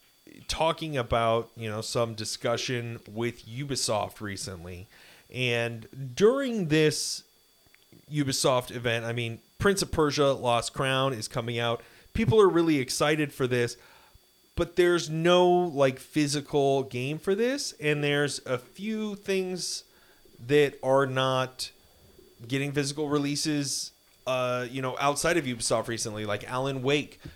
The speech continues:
and that's kind of what they reference in the top of this. Uh, I'll kind of set the picture the way they do here, but they say, you know, Picture, it's the year twenty forty-five, and you wanna show your future partner, child, pal, your favorite game of twenty twenty-three, Alan Wake two. You've still kept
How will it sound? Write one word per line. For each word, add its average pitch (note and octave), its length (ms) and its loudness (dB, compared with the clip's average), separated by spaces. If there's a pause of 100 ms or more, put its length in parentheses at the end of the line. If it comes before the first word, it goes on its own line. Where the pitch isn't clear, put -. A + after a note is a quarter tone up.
(120)
and A#2+ 120 -4
that's C3 200 0
kind C#3 160 2
of C3 40 0
what B2+ 120 0
they C3 100 2
reference B2 460 2
in A2+ 100 -4
the A2 80 -4
top C3 320 0
of G#2+ 140 -4
this. G#2+ 240 -4 (360)
Uh, B2 300 6 (240)
I'll C#3+ 180 8
kind E3 200 2
of B2+ 60 -2
set - 180 2
the C#3 60 -2
picture D3 340 2
the B2 100 2
way B2+ 180 2
they B2+ 200 0
do B2 240 -2
here, B2+ 340 0
but G#2+ 300 -2
they A2 160 -2
say, B2+ 180 -4
you A2+ 140 -4
know, G#2+ 140 -4 (320)
Picture, F#3+ 340 2
it's A#2 140 -4
the B2+ 80 -8
year C#3+ 180 0
twenty C#3+ 320 -4
forty-five, A#2 640 0
and G#2+ 100 -10
you A#2+ 80 -8
wanna C3+ 160 0
show E3+ 220 0
your D#3+ 180 -2
future F3 360 -4
partner, D3 400 -2
child, C3 420 -2
pal, B2 400 2 (260)
your B2+ 140 0
favorite D#3 380 2
game C3 240 -4
of B2 120 -2
twenty B2+ 280 -4
twenty-three, G#2 640 -8
Alan C3 340 0
Wake B2 300 -2
two. F2+ 340 -6 (400)
You've C3 180 -6
still E3+ 240 2
kept D3+ 420 -4